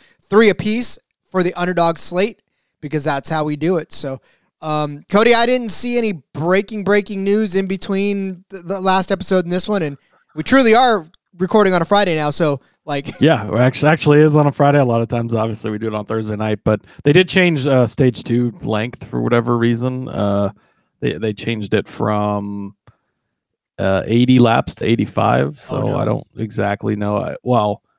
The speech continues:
Speaker 2: it matches up with the other races, why it was,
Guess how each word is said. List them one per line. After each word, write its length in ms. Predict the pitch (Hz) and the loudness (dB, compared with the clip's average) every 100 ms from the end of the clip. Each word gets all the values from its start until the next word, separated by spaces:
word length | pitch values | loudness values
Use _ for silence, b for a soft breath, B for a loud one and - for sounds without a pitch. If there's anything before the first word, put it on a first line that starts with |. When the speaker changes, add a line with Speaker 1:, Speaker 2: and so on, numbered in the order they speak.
| _ - | _ -4
Speaker 2:
it 180 | 127 - | -4 2
matches 400 | 127 139 135 123 | 2 2 2 2
up 160 | 127 | 4
with 100 | 117 - | 0 0
the 140 | 117 | 0
other 200 | 117 107 | 2 0
races, 440 | 98 90 - - | 0 -4 -8 -6
why 180 | - 113 | -2 0
it 40 | 110 | 2
was, 320 | 117 131 - | 2 2 -2